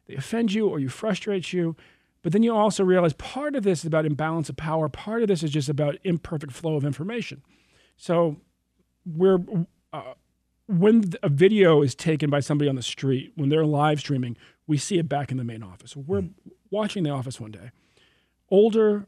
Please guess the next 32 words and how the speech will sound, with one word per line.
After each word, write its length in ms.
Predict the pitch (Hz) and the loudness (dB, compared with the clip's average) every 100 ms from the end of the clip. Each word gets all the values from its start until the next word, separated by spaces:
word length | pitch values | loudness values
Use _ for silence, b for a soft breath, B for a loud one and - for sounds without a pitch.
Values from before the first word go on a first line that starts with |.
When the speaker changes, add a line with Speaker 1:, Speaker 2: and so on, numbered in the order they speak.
| - | -8
Speaker 1:
black 380 | 160 160 160 156 | 0 0 0 0
woman, 400 | 147 143 139 143 | 0 2 0 0
Washington 500 | 147 156 156 170 147 | 0 0 0 0 0
Heights, 360 | 135 127 123 - - | 0 -2 -6 -10 -12
Upper 200 | 143 131 | -8 -8
Harlem, 540 | 117 123 123 120 120 _ _ _ | -6 -6 -6 -8 -10 _ _ _
New 140 | 202 156 | -2 0
York 180 | 143 123 | 0 -4
City, 420 | - 101 117 131 _ _ _ _ _ _ | -12 -16 -18 -20 _ _ _ _ _ _
calls 400 | - 190 202 202 | -6 2 2 2
the 60 | 175 | -4
police 460 | - 151 151 143 | -4 0 2 0
because 200 | - 123 | -4 -10
she 120 | - 135 | -6 -8
said 420 | - 143 135 131 b b | -4 -2 -2 -4 b b
that 100 | 127 | -6
a 60 | 131 | -2
restaurant 440 | 151 156 - 147 | 0 0 -2 -2
owner 240 | 139 139 | -2 -2
threatened 360 | 127 - 139 131 | -2 -4 -4 -2
her 80 | 120 | -4
with 160 | 113 | -6
a 40 | 98 | -12
knife. 480 | 95 107 110 - _ _ _ _ | -14 -16 -20 -20 _ _ _ _
The 80 | - | -10
police 400 | 117 156 226 240 | -6 -2 -2 -2
officers 460 | 190 156 151 139 127 | -4 -4 -4 -8 -8
show 400 | - 165 147 143 | -8 -4 0 0
up 180 | 180 208 _ b b b b _ - | 0 -4 _ b b b b _ -6
and 140 | 160 | -4
treat 420 | 147 - 226 254 175 | -4 -6 -8 -6 -6
her 460 | 180 196 175 156 | -4 -2 -4 -6